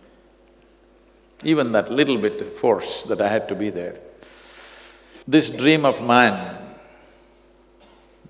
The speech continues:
fifty years ago is slowly coming true now. In the next ten years, it's going to be real.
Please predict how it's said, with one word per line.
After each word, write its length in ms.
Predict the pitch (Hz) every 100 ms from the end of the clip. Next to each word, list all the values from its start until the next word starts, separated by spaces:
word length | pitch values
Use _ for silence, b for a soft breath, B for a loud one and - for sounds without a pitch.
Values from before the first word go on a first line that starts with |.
| _ _ _ _
fifty 320 | - 117 -
years 300 | 101 95 -
ago 480 | 87 98 82 - - B B B B B B
is 200 | 104 -
slowly 360 | 120 120 117
coming 380 | 117 120 113 110
true 160 | 98 104
now. 280 | 104 104
In 100 | 104
the 80 | 101
next 360 | 101 110 - -
ten 240 | 120 110
years, 360 | 113 98 98 -
it's 140 | 98
going 260 | - 98 101
to 80 | 101
be 120 | 104
real. 380 | 107 113 82